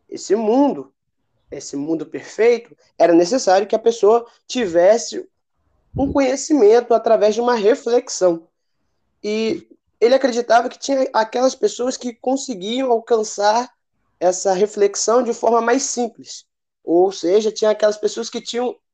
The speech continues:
eram mais desenvolvidas na parte reflexiva.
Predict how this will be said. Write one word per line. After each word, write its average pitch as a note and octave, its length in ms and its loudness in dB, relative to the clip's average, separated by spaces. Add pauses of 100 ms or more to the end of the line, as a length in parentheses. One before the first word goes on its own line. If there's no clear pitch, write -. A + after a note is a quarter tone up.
(120)
eram A3+ 200 4
mais A3+ 220 -2
desenvolvidas A3+ 1200 0 (400)
na G3 240 2
parte F#3+ 580 -4 (180)
reflexiva. A3 760 -4